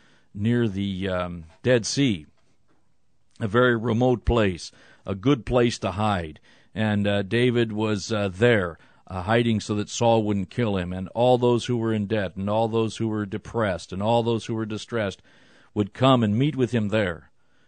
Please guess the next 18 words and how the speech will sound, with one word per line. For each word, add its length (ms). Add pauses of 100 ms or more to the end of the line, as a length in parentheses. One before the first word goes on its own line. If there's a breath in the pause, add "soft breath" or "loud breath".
(120)
in, 300
and, 260
and 140
identify 720
with 260
David 380
in 320
his 500 (220 soft breath)
rejection. 760
And 200
those 420
who 160
identified 880
with 180
David 300
in 160
his 160
rejection, 720